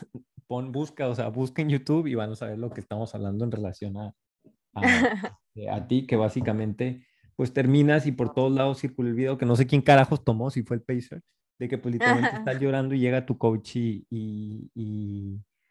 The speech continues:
Speaker 1: y, y, o sea, y te abraza, ¿no? Tú, pues, obviamente, pues, con la emoción de, de haber calificado, ¿no? Que vamos a ver ya lo que vino después por el video, que estoy seguro que te ha sorprendido un poquillo, ¿no? Obviamente no lo
Speaker 2: <laughs>
Speaker 1: esperabas,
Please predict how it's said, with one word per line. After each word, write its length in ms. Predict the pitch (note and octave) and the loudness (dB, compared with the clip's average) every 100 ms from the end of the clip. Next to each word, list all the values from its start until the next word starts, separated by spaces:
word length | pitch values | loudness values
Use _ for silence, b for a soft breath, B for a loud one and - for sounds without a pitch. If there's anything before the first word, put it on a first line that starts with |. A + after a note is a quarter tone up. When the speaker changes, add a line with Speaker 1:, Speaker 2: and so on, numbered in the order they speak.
| _ _ _ _ _ | _ _ _ _ _
Speaker 1:
y, 300 | A2+ A2+ G#2 - | -10 -8 -10 -12
y, 240 | - A#2+ C3 | -8 0 2
o 80 | |
sea, 160 | B2+ A#2+ | 4 4
y 60 | A2+ | 6
te 120 | A2+ | 6
abraza, 420 | A2+ C#3+ D3+ C3 | 8 6 6 4
¿no? 240 | A#2+ E3 - | 4 2 -2
Tú, 120 | B2+ | -6
pues, 120 | A#2+ | -2
obviamente, 440 | C3 C3 B2+ B2+ C3+ | 0 0 -2 -4 -8
pues, 200 | A2+ - | -10 -6
con 140 | A#2 | -4
la 40 | A2 | -4
emoción 320 | G2+ - G2+ | -4 -6 -4
de, 220 | A2+ A2 | -2 -2
de 120 | A2 G#2+ | 2 2
haber 240 | G2+ G#2 | 2 0
calificado, 680 | A#2 A2+ A2 - A#2+ A#2+ G#2 | 0 0 -2 0 2 2 0
¿no? 260 | A2 C#3+ _ _ _ _ _ _ | -4 -6 _ _ _ _ _ _
Que 840 | C3 B2+ C3+ C#3+ C3+ A#2+ A2+ - - | 0 2 2 2 0 -2 -6 -10 -14
vamos 340 | - B2+ E3 | 0 4 4
a 40 | E3+ | 4
ver 220 | B2 A#2+ | 4 4
ya 120 | C3 C#3+ | 2 0
lo 120 | D3 | -2
que 100 | A2+ | -6
vino 220 | A2 C3+ | -6 -6
después 440 | A2+ _ A2 B2+ - | -8 _ -4 -4 -4
por 160 | C#3+ | -4
el 60 | B2+ | -2
video, 400 | G#2 G2+ A#2+ C3+ | -2 -2 -2 -4
que 80 | A#2+ G2 | -8 -8
estoy 220 | - G2+ | -10 -10
seguro 360 | - A2+ A2 A#2 | -4 -2 -2 -4
que 80 | G#2+ | -4
te 140 | G2+ | -4
ha 80 | G#2 | -4
sorprendido 560 | - B2+ A#2+ G#2 A2 A#2+ | -4 -4 -2 0 0 0
un 60 | |
poquillo, 480 | B2+ - B2+ A#2 C3+ | -4 -2 -2 0 -2
¿no? 160 | C#3 D3+ | -6 -4
Obviamente 460 | G#2 G2 G2+ G2 | -2 -2 -4 -6
no 80 | G#2+ | -4
lo 60 | G#2 | -4
Speaker 2:
<laughs> 20 | |
Speaker 1:
esperabas, 540 | D#4 B2+ A#2 A#2 C3+ | -2 0 0 -2 -6